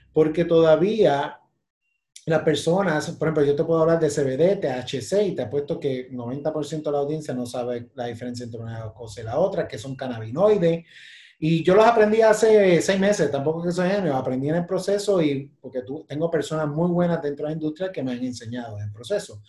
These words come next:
Pero de la misma manera hay que, eh, educar y todavía está en una fase de educación esta categoría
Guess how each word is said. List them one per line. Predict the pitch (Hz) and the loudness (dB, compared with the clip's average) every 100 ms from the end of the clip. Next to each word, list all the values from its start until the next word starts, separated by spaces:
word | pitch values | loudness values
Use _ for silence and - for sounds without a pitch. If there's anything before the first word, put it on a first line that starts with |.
| _ _ _ | _ _ _
Pero | - 165 165 165 160 131 | 0 4 6 6 6 2
de | 135 | -6
la | 135 | -4
misma | 147 170 | -2 -2
manera | 175 165 180 202 - _ | 0 0 0 -2 -8 _
hay | - 151 | -8 -8
que, | 156 143 | -2 -2
eh, | 139 135 135 135 | -2 -8 -12 -12
educar | 123 117 131 123 | -14 -12 -8 -8
y | 117 | -8
todavía | 131 143 | -6 -4
está | 175 202 | -2 -4
en | 196 | -6
una | 202 | -6
fase | 185 196 185 170 | -6 -6 -4 -2
de | 143 | -2
educación | 131 127 120 - 147 | -2 -6 -8 -10 -12
esta | 156 - 147 | -12 -12 -10
categoría | 143 151 151 147 131 113 | -8 -6 -4 -2 -4 -6